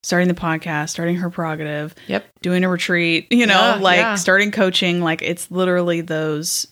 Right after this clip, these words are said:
Speaker 1: you know, it could also be, like, taking the messy steps, <laughs> you know, like,
Speaker 2: Totally.
Speaker 1: just following your guidance. So, so find your, what would you call this last year of your life?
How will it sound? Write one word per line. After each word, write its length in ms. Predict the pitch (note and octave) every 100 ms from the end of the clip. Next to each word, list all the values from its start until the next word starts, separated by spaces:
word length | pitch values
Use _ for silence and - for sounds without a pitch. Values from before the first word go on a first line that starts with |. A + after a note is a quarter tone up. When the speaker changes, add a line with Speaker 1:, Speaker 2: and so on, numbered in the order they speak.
| -
Speaker 1:
you 120 | F3+
know, 280 | D#3 D3+ E3+
it 60 | F#3+
could 100 | G#3
also 240 | F#3 G3
be, 180 | E3+ D#3+
like, 460 | D3+ D3 D3+ - - _ -
taking 320 | - E3+ E3+
the 80 | E3
messy 320 | - F3 -
steps, 460 | - - - - -
<laughs> 40 |
you 80 | A#3+
know, 220 | A#3 G3
like, 140 | G3 G#4+
Speaker 2:
Totally. 680 | A4 A#4+ F4+ G3 G3 A#3 A3+ _ _ -
Speaker 1:
just 200 | A#3+ -
following 380 | G#3 G3 G#3+ G3
your 80 | E3+
guidance. 400 | E3+ F#3 D3 E3
So, 380 | - G3 F#3+ D3+
so 400 | F#3+ G3+ F#3+ F#3+ _
find 420 | - B3 E4+ F4+
your, 720 | B3 A#3+ A3+ A3+ A3 G#3+ G#3+ - _ _
what 360 | G#3 G3+ A3+ -
would 200 | A#3+ A#3
you 80 | B3+
call 340 | - G#3 A#3+
this 220 | A#3+ G#3
last 300 | F#3+ F3+ -
year 100 | G3+
of 80 | F#3+
your 140 | F#3 F3
life? 440 | G#3 E3+ E3+ _